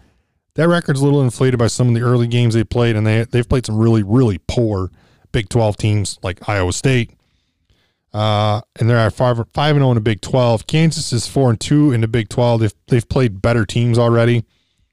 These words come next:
So this might be the best team they're gonna play, Baylor's played all season. So I'm gonna take Kansas plus the nine points.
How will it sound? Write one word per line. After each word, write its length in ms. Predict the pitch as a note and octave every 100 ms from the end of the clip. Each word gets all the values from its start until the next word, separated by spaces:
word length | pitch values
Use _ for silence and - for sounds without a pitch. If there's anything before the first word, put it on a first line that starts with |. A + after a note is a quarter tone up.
| _ _ _ _
So 160 | - A#2+
this 260 | B2 G3
might 280 | F3+ D3+ D3
be 240 | A2+ B2+ A#2+
the 400 | A2+ A2+ G2+ F#2+ _ _ _ _ _
best 340 | A#2+ B2+ -
team 300 | - C3 A2+
they're 160 | A2 A#2
gonna 180 | A#2+
play, 380 | G2 - B2 A#2+
Baylor's 360 | G2+ A2+ A2+ F#2
played 220 | - A2+
all 140 | G#2+
season. 400 | F#2 A#2+ A#2+ A#2+
So 160 | A2+ -
I'm 100 | B2+
gonna 120 | F3+ F#3
take 240 | - B2+
Kansas 440 | - B2+ A#2 G#2
plus 340 | - - B2+ -
the 100 | -
nine 260 | G#2+ G2+
points. 460 | - - F2+ - -